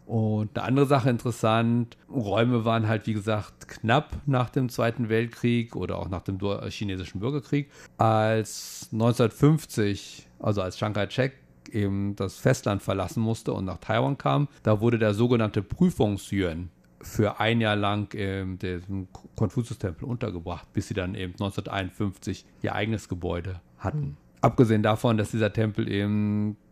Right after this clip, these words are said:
Speaker 1: für mich sehr schön und sehr ruhig ist und ein bisschen Ruhe bietet, hat er auch tatsächlich so ein bisschen Geschichte, also ein bisschen interessante Geschichte.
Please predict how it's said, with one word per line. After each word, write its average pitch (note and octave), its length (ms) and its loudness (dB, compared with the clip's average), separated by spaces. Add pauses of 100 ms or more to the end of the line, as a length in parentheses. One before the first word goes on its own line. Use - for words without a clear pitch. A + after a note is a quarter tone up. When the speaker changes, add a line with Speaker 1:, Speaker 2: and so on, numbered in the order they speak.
(100)
Speaker 1:
für A2 140 2
mich G#2 220 2
sehr G#2+ 260 0
schön B2+ 380 2
und A2 500 -4
sehr G2 220 0
ruhig A#2+ 420 2
ist A2+ 180 -4
und G#2+ 120 -4
ein F#2+ 60 -6
bisschen A2 300 -4
Ruhe G#2+ 500 2
bietet, A#2+ 440 -2 (480)
hat - 180 0
er C3+ 80 0
auch A#2 160 -2
tatsächlich A#2+ 600 0
so A#2+ 80 0
ein A2 80 0
bisschen A2+ 260 0
Geschichte, G#2 540 -2
also F#2 160 -6
ein F#2+ 80 -6
bisschen G#2 260 -4
interessante G#2 540 -6
Geschichte. G2 540 -8